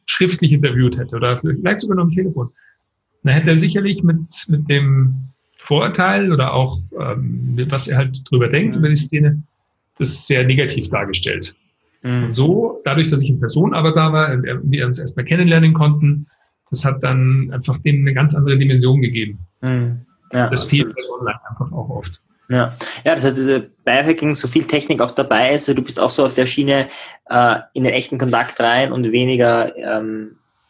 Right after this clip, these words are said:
Speaker 2: auf Facebook, Instagram oder wo auch immer sich sozusagen, äh, da viel Zeit zu verbringen.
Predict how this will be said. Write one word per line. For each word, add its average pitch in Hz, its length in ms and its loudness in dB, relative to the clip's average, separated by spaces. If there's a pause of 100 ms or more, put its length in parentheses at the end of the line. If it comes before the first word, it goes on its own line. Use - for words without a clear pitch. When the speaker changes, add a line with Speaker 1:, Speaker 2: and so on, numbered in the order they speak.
(120)
Speaker 2:
auf 110 240 -4 (640)
Facebook, 113 500 0
Instagram 107 460 0
oder 104 160 0
wo 104 120 4
auch 98 100 -2
immer 117 240 0
sich 98 180 -2
sozusagen, 98 640 -4 (500)
äh, 107 40 -8 (760)
da 101 120 -2
viel 92 200 -8
Zeit 92 200 -2
zu - 80 -10
verbringen. 92 520 -12